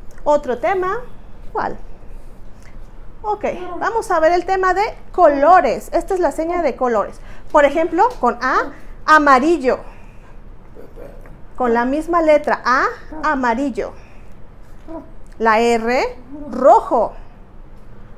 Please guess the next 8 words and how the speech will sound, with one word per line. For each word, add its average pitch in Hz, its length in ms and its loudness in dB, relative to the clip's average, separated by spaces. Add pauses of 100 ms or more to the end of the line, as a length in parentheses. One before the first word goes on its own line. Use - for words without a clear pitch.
(800)
La 240 200 0
misma, 285 440 -2
con 247 140 2
la 233 120 2
misma 330 300 -2
letra 311 300 -2
que 285 80 -2
empieza. 240 440 -6